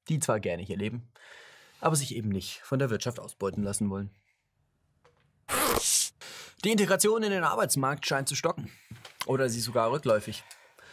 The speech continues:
Dabei ist die Arbeitsmarktintegration doch die letzte verbleibende Kernaufgabe, der sich der Staat noch widmet. Und Erfolge sind deshalb von besonderer Bedeutung.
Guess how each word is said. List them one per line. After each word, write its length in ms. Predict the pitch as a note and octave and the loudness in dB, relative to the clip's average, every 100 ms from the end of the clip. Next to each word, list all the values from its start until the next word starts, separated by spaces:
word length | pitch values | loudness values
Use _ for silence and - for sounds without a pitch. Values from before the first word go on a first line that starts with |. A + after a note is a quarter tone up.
| - _ - | -20 _ -2
Dabei 320 | A#2+ C#3 C3+ | 0 2 2
ist 160 | C3+ | 0
die 120 | D3+ - | 2 4
Arbeitsmarktintegration 1160 | A#2+ D3+ D3+ C3 B2+ D3 C#3+ C3+ C3 C#3 C#3 | 6 4 2 0 0 -2 -2 -2 0 0 2
doch 120 | C#3 | 2
die 160 | - D#3+ | 0 0
letzte 420 | D3+ D3+ - D3+ | 2 2 0 -4
verbleibende 500 | D3+ C3+ C3 C3 C3 | -2 0 0 0 -4
Kernaufgabe, 760 | A#2+ A#2+ A#2+ G#2+ - A2 G#2+ A2 - - C3 | -2 -2 0 -2 -4 -6 -4 -6 -12 -2 2
der 200 | A#2+ A#2+ | 2 2
sich 140 | A2+ | -2
der 120 | A#2 | -4
Staat 340 | - G2+ F#2 G2+ | -2 -2 -2 -4
noch 180 | D#2+ | -8
widmet. 360 | G#2 - E2 - - _ _ _ _ _ | -8 -10 -14 -16 -20 _ _ _ _ _
Und 80 | A#2 | -4
Erfolge 460 | G#2+ B2+ C3 A#2+ G#2 | 0 2 2 0 -2
sind 180 | A#2+ A2 | -4 -4
deshalb 300 | - A2+ - | -2 -4 -2
von 140 | C3+ | -2
besonderer 580 | D#3 D3 C3 G2+ F#2 - | -2 -2 -2 -4 -8 -20
Bedeutung. 420 | - - _ | -20 -20 _